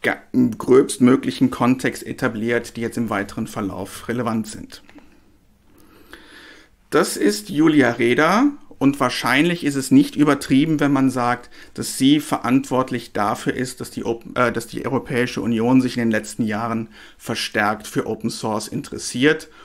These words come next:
und beginnt, sich für Open Source auch einzusetzen. Zweitausendvierzehn hat Julia Reda das E-U-fossa-Programm initiiert. Äh,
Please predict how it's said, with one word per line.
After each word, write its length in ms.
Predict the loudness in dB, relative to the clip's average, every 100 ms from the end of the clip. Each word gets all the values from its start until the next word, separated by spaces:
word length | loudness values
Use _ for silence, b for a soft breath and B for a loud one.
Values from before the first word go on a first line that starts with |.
| B
und 160 | -6 -2
beginnt, 440 | -4 0 4 4
sich 220 | 2 -6 -4
für 180 | -4
Open 220 | -4 -6 -8
Source 380 | -8 -10 -8
auch 220 | -8 -8 -6
einzusetzen. 760 | -4 -4 -6 -10 -12 -16 -18 -18 -20 -20 -20 -20 -20 _ _ _ -20 _ B B B B B B B B -8
Zweitausendvierzehn 1200 | 0 2 2 2 2 2 0 0 0 2 2 -2
hat 160 | 0
Julia 280 | 2 4 4
Reda 580 | 4 4 4 4 2 -2 b b b
das 320 | -6 -4 -8 -6 0
E-U-fossa-Programm 2250 | 2 6 8 8 8 2 -14 -18 -6 -2 0 2 0 0 -8 -20 -8 -2 -2 0 0 0 -4 -6
initiiert. 720 | -6 -6 -8 -10 -12 -14 -18 -20 _ _ -20 -20 b b b b b b b b -2
Äh, 340 | 2 2 2